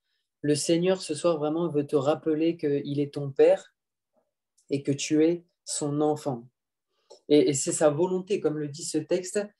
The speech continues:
c'est de la volonté de Dieu, euh, que nous soyons vraiment ses enfants. Le, dans le verset, euh, Jean un, au chapitre, au verset douze.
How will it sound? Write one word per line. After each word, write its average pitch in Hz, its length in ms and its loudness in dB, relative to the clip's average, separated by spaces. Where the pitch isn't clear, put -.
c'est 165 300 4
de 151 140 2
la 143 180 4
volonté 180 600 0
de 151 160 -2
Dieu, 156 380 -2
euh, 135 400 -4
que 147 100 2
nous 147 240 4
soyons 156 640 2
vraiment 147 320 2
ses 135 320 -4
enfants. 143 440 -2
Le, 131 180 0
dans 139 140 2
le 135 100 4
verset, 143 480 6
euh, 127 200 2
Jean 135 420 2
un, 131 260 -2
au 135 40 -8
chapitre, 135 400 -2
au 131 220 6
verset 143 320 2
douze. 123 360 0